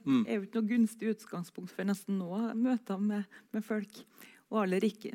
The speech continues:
Speaker 2: aller minst i en sånn situasjon der jeg i utgangspunktet skal
Speaker 1: Nei.
Speaker 2: hjelpe andre, da. Eh, så står jeg selv litt i veien for det.
Speaker 1: Ja. Men motsetningen er jo kanskje, eller på den andre siden er det vel slik at man ikke, i Pessoas tilfelle ve-, vet man jo nesten ikke hvem man møter når man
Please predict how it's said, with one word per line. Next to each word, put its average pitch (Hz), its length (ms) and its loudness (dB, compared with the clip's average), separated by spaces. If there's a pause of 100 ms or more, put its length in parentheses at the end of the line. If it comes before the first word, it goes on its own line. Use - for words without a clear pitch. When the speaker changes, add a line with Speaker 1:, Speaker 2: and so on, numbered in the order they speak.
Speaker 2:
aller 196 200 0
minst 190 500 -2
i 196 40 2
en 190 100 0
sånn 180 180 -8
situasjon 165 540 -6
der 175 100 -4
jeg 170 220 -4
i 180 100 -6
utgangspunktet 165 560 -12
skal 160 260 -8 (580)
Speaker 1:
Nei. 113 200 -4 (160)
Speaker 2:
hjelpe 190 480 2
andre, 190 300 0
da. 214 140 2 (600)
Eh, 208 300 0
så 202 200 -10
står 180 300 -2
jeg 175 120 -6
selv 175 300 -6
litt 185 180 -6
i 196 40 -4
veien 165 280 -6
for 220 220 -4
det. 175 140 -6 (260)
Speaker 1:
Ja. 120 180 0 (640)
Men 143 120 6
motsetningen 127 540 6
er 117 60 6
jo 127 100 8
kanskje, 123 300 4 (100)
eller 120 160 4
på 135 140 2
den 120 80 6
andre 120 180 4
siden 117 180 4
er 120 100 2
det 120 80 2
vel 120 100 4
slik 120 180 2
at 123 100 0
man 117 140 4
ikke, 120 240 2 (300)
i 131 120 6
Pessoas 131 720 2 (160)
tilfelle 127 400 4
ve-, 143 420 4
vet 143 200 6
man 113 160 6
jo 113 100 6
nesten 113 280 4
ikke - 120 -10
hvem 143 140 4
man 120 160 4
møter 127 280 6
når 107 180 4
man 95 140 -2